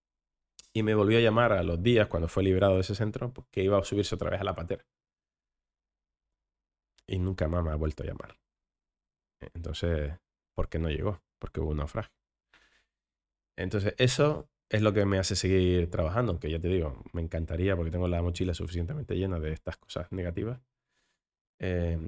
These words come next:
hacer otra cosa. Pero también me quedo con la esperanza, con toda esa gente que, incluso en las peores circunstancias, ayudan al otro. Tienen empatía, les dan un abrazo, les cuidan, les dan de comer, les curan las heridas.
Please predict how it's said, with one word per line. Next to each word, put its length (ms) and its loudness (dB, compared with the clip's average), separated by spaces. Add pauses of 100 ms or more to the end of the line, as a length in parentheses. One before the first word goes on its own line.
hacer 260 -4
otra 160 -2
cosa. 240 -6
Pero 160 -2
también 200 4
me 80 2
quedo 120 6
con 120 4
la 40 0
esperanza, 540 -2
con 140 -6
toda 140 -2
esa 140 -4
gente 320 -4
que, 500 -4
incluso 360 -6
en 40 0
las 100 -6
peores 180 0
circunstancias, 560 -4
ayudan 300 -2
al 100 -4
otro. 260 -10 (1000)
Tienen 240 0
empatía, 420 -2
les 100 -4
dan 120 0
un 100 -2
abrazo, 380 -2
les 140 -6
cuidan, 340 -2
les 80 -4
dan 140 -2
de 100 -4
comer, 300 -2
les 100 -4
curan 240 -2
las 100 -2
heridas. 380 -4